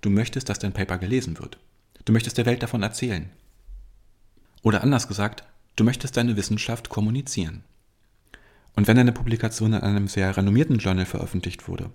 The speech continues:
oder du einfach denkst, dass es ein besonders interessantes Ergebnis sein könnte, dann gib einfach deiner Pressestelle oder Kommunikationsabteilung Bescheid.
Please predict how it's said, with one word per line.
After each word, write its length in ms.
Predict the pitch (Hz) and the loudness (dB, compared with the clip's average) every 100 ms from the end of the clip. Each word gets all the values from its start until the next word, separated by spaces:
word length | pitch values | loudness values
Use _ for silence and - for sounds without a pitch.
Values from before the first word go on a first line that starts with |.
| _ - | _ -6
oder 160 | 104 101 | 0 2
du 80 | 92 | 2
einfach 220 | 101 101 | 0 2
denkst, 240 | 101 113 | 2 2
dass 140 | - 98 | 0 -4
es 100 | 101 | -2
ein 100 | 98 | -2
besonders 320 | 98 101 98 | 0 0 0
interessantes 520 | 98 92 - 98 95 | -2 -2 0 0 0
Ergebnis 360 | 95 123 139 127 | -2 0 0 0
sein 160 | 92 | -2
könnte, 320 | 90 82 - - _ _ - - - - | -2 -6 -6 -12 _ _ -20 -20 -20 -2
dann 140 | 143 | 2
gib 140 | 170 165 | 2 2
einfach 240 | 135 135 | -2 -2
deiner 160 | 139 139 | -2 -2
Pressestelle 580 | - 160 - - 90 92 | -2 -4 -4 -2 -2 0
oder 160 | 98 | -2
Kommunikationsabteilung 960 | - 107 107 107 - 135 - - 85 87 | 2 2 2 2 0 0 -2 -6 -6 -6
Bescheid. 420 | 90 - - - | -6 -10 -12 -14